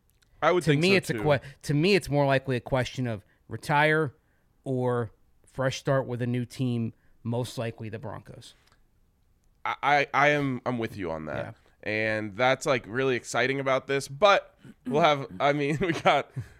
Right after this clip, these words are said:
Speaker 1: unlimited time to talk about, uh,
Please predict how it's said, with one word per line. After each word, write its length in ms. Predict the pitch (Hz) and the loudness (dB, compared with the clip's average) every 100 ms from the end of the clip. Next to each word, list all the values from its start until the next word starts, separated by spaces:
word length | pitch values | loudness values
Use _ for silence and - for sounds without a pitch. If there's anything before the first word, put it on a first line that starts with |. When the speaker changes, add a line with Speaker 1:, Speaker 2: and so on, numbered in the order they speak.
| _ - | _ 2
Speaker 1:
unlimited 840 | 180 202 196 175 170 156 127 117 | 4 4 4 4 4 2 0 -2
time 360 | 117 117 110 110 | 2 4 4 0
to 80 | 107 | -2
talk 280 | 131 117 117 | 2 2 2
about, 380 | 117 107 98 | 2 2 2
uh, 380 | 92 110 98 107 | 0 0 0 -2